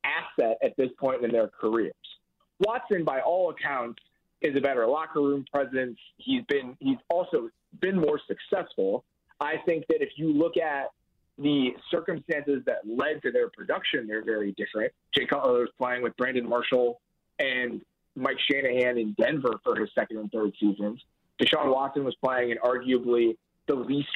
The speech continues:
quarterback-friendly offensive situation in the N F L last season, a team that I think ran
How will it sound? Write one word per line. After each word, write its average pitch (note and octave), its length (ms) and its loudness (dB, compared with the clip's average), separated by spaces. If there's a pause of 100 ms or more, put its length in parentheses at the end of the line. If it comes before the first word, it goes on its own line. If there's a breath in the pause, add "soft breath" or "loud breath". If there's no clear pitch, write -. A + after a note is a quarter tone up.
quarterback-friendly B2+ 840 -2
offensive A#2+ 480 0
situation B2 560 2
in B2+ 80 -6
the B2 180 4
N A#2 80 -2
F B2 180 -6
L C3 220 2
last G#2+ 240 -4
season, A2 260 -2
a A2 200 -6
team C3 140 2
that A#2+ 140 2 (240)
I C3 100 -4
think C#3+ 220 -2
ran C#3 440 -2